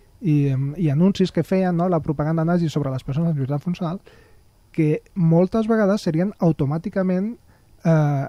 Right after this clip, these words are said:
actuals. És a dir, jo, jo ho veig, això, en, en més d'una campanya, no? Per tant, atenció, no, a, a,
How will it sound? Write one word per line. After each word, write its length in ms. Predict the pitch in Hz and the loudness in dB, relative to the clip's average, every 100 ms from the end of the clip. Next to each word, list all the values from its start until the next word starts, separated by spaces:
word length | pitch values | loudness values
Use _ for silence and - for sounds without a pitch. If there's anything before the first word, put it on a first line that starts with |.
| - | -8
actuals. 560 | - 151 156 180 - - | -8 -2 0 0 -2 -4
És 140 | 196 | 0
a 40 | 147 | 0
dir, 200 | 139 135 | 0 0
jo, 120 | 139 170 | -2 -2
jo 160 | 160 | 2
ho 80 | 165 | 2
veig, 180 | 151 - 160 | 2 0 -2
això, 220 | - 151 | -2 -2
en, 260 | 139 143 147 | 0 -2 0
en 120 | 143 | 0
més 160 | 147 143 | 0 0
d'una 160 | 139 | -2
campanya, 460 | 135 127 127 123 120 | -4 -8 -8 -10 -8
no? 120 | 196 - - - _ | -10 -12 -20 -20 _
Per 120 | 151 | -4
tant, 160 | 147 208 | 0 2
atenció, 520 | 185 160 160 208 208 | 2 2 2 2 2
no, 160 | 196 220 | 2 0
a, 120 | 160 139 | 0 -2
a, 140 | - | -8